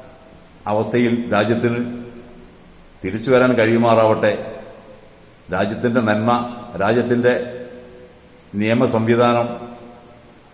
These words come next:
രാജ്യത്തിൻ്റെ ജനാധിപത്യം, രാജ്യത്തിൻ്റെ മതേതരത്വം, രാജ്യത്തിൻ്റെ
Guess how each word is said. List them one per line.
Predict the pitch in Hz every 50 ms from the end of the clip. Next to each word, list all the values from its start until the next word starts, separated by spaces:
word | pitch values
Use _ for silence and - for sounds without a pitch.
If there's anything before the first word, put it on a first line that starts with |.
| - 87
രാജ്യത്തിൻ്റെ | 95 110 117 120 104 120 120 120 123 123 - - - - - -
ജനാധിപത്യം, | 98 107 110 110 117 113 117 113 123 117 120 120 117 117 117 - 98
രാജ്യത്തിൻ്റെ | 101 113 123 117 117 120 120 123
മതേതരത്വം, | 117 110 107 113 120 117 117 123 117 117 120 120 113 117 117 - - - - - - - - - - - - - - - - - - - - - - - - - - - -
രാജ്യത്തിൻ്റെ | 98 101 113 117 127 113 123 120 120 120 120